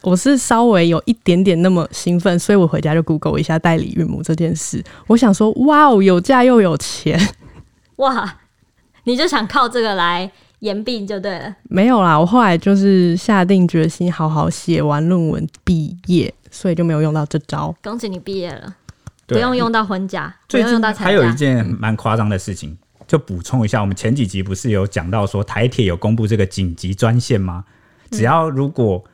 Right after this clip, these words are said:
Speaker 3: 铁道上啊、桥梁上有出现类似那种障碍物，民众可以打这支电话紧急通报，会直达这个调度总所。结果呢，最近，哦，这个调度员一天就接到五十通电话，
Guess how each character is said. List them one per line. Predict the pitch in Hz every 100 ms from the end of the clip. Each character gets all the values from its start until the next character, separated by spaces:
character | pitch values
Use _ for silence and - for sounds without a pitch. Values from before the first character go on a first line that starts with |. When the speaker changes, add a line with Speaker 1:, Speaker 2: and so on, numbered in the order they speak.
| _
Speaker 3:
铁 | - 107 92
道 | 139 113
上 | - 107
啊、 | 98 98
桥 | -
梁 | 107 101
上 | 98 110
有 | 101 80
出 | -
现 | 104 104 92 - _
类 | - 113
似 | 92 104
那 | 98
种 | 85
障 | - 95
碍 | 92
物， | 92 90 _
民 | - 113
众 | 127 120
可 | 120
以 |
打 | 107 92 -
这 | -
支 | 127 127
电 | 131 98
话 | 113
紧 | 98 - 95
急 | 92 98
通 | - 107
报， | 107 95
会 | 160
直 | 131 - 107 127
达 | 120 98
这 | 208
个 | 113
调 | 90 120
度 | 107 110
总 | 90 92
所。 | 98 80 - _ _ _ -
结 | 220
果 | 233 160
呢， | 143
最 | 143 202
近， | 139 160 120 87 - _ _ _ _
哦， | - 107 92 -
这 | 190
个 | 160
调 | - 170
度 | 135 170 120
员 | 95 82 95 _ -
一 |
天 | 185 - 170
就 | 160
接 | 151 - 143
到 | 139 -
五 | 95
十 | -
通 | 95 110
电 | 113 110
话， | 90 92